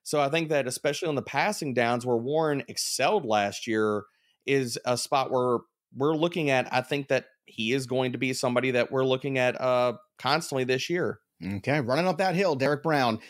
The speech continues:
Speaker 2: San Francisco forty-niners D goes next, then Tank Bigsby, another D-Bro favorite. Uh, Erickson, you selected Clyde Edwards-Helaire. We'll get to your picks in just a moment. Zay Jones, Jerome Ford, the Eagles defense, Devin Singletary, Tyler Allgeier starting the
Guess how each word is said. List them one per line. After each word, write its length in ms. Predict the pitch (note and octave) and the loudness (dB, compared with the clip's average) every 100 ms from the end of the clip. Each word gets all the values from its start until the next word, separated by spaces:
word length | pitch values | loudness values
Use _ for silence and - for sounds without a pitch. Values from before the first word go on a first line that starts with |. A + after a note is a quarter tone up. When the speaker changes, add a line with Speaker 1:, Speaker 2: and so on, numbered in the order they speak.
| - - | -20 -6
Speaker 2:
San 220 | E3+ E3+ | 0 0
Francisco 360 | D#3 F3 - | 2 0 0
forty-niners 440 | D3 E3+ E3 D#3+ C#3 | 0 0 2 2 2
D 120 | D#3 | 0
goes 240 | D3+ D3 | 2 0
next, 200 | C3+ D3 | 2 0
then 160 | - C3+ | 2 0
Tank 320 | C3 D3 A#2+ | 0 -2 0
Bigsby, 280 | C#3+ C3+ B2 | -2 0 0
another 220 | B2 B2+ | 0 0
D-Bro 440 | A#2 B2 A#2+ A#2+ A#2+ | 0 -2 0 0 0
favorite. 520 | - B2+ A#2+ D#3+ - - - - | 0 0 0 -2 -4 -14 -20 -2
Uh, 260 | C#3 C3+ - | 0 2 2
Erickson, 420 | E3+ F#3+ F#3 F3+ | 0 0 0 0
you 100 | E3 | 2
selected 360 | E3 D#3+ D3+ C3+ | 0 0 0 -2
Clyde 320 | - D3+ D3+ | -2 0 0
Edwards-Helaire. 600 | D3 C3 B2 A#2+ C#3 D#3+ | 0 -2 -2 0 2 2
We'll 120 | C3 | 0
get 180 | A2 B2 | 0 -2
to 80 | - | -2
your 100 | C3 | -4
picks 260 | - C3 - | -2 -4 -4
in 80 | |
just 240 | A2+ B2+ - | -4 -4 -2
a 20 | |
moment. 380 | A#2 B2 B2+ A2 | 0 2 0 0
Zay 240 | A#2+ C#3+ | 0 0
Jones, 640 | C3 A#2 C#3+ E3 F#3 G3+ - - _ | 0 0 0 0 0 -2 -6 -16 _
Jerome 380 | - C#3 F3 E3+ | -4 0 0 -2
Ford, 500 | - E3+ E3+ E3+ D3+ _ _ - | 0 2 2 0 -4 _ _ -4
the 220 | C3 D#3+ | -2 0
Eagles 320 | E3 F3+ D3+ | 2 2 0
defense, 480 | C#3+ D3+ D#3 D3 C3 | 0 0 0 0 -2
Devin 340 | A#2+ C#3+ D3+ | -2 0 0
Singletary, 640 | - D3+ C#3 B2 D3 C3+ C3+ | 0 0 0 0 0 2 0
Tyler 440 | C3+ C#3 C#3 C3 | 0 0 2 2
Allgeier 720 | B2 A#2 A2+ A2 C#3+ C#3+ C3+ | 2 0 -2 -4 0 2 2
starting 360 | A#2+ - B2+ | -2 -2 0
the 60 | A#2 | 0